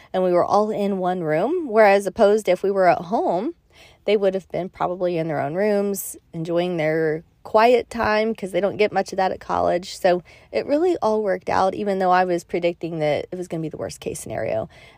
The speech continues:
And I didn't even know when we were gonna get our power back on, but it came back on early Sunday morning, so we were able to go back home. I was still able to cook for the boys. So it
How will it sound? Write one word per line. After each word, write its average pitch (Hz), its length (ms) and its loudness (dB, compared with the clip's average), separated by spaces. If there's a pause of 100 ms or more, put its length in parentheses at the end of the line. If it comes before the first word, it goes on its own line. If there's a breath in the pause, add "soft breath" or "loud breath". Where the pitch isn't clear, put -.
And 170 80 0
I 185 140 6
didn't 233 200 -2
even 180 200 -4
know 180 100 0
when 185 140 -2
we 190 80 -2
were 196 120 -2
gonna 226 200 -2
get 269 120 0
our 277 140 0
power 330 320 0
back - 260 -2
on, 180 200 -8
but 180 100 0
it 190 140 -4
came 254 260 -2
back 294 260 -2
on 233 460 -2 (260)
early 220 320 2
Sunday 254 300 -4
morning, 220 320 -2
so 208 180 -4
we 190 140 2
were 175 240 0
able 190 220 2
to 180 80 0
go 175 180 4
back 240 240 2
home. 214 300 0
I 170 60 2
was 156 120 -4
still 202 240 0
able 226 200 2
to 240 100 4
cook 240 260 -2
for 226 140 -2
the 214 80 -2
boys. 196 500 -2 (400 loud breath)
So - 200 4
it 208 120 6